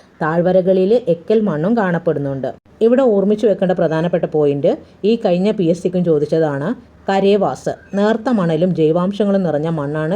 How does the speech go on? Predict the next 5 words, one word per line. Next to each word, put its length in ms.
കരേവാസ്. 580
പിന്നെ 240
കാശ്മീർ 500
താഴ്വരയിലെ 640
ഹിമാനികൾ 480